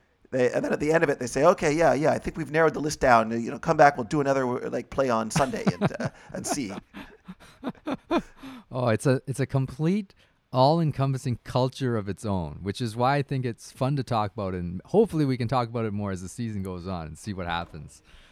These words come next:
Speaker 2: But basically, if you had listened to the, one of the early episodes of Medical Dads back in season one,
Speaker 1: Uh-huh.
Speaker 2: I talked about how as a kid, I always wanted to play hockey.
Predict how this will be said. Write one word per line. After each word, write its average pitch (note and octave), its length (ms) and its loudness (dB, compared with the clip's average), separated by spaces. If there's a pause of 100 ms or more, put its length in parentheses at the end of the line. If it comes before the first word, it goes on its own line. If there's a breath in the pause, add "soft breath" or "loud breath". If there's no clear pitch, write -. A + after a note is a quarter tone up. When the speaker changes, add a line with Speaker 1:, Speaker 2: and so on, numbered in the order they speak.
Speaker 2:
But A2 180 0 (960 soft breath)
basically, E3+ 480 2
if A2 100 0
you F#3 140 2
had F3 200 2
listened C3 380 0
to A#2+ 140 -2
the, G#2 200 -6 (140)
one C3 160 0
of F3+ 120 0
the D3+ 200 2
early C3+ 320 2
episodes G#2+ 480 -4
of F#2 80 -6
Medical F#2+ 320 -4
Dads D#2+ 340 -8
back B2+ 340 -2
in C3+ 120 0
season A2 480 -4
one, D#2 400 -6 (240)
Speaker 1:
Uh-huh. A2+ 200 -8
Speaker 2:
I A#2+ 140 2
talked C3+ 360 0
about A2 320 -2
how F#2+ 320 -2
as G2+ 160 -2
a G2+ 60 -4
kid, C3 420 -4
I F#2 140 -4
always A2 380 0
wanted G#2+ 240 -2
to - 60 -18
play G2+ 200 -4
hockey. F2+ 540 -4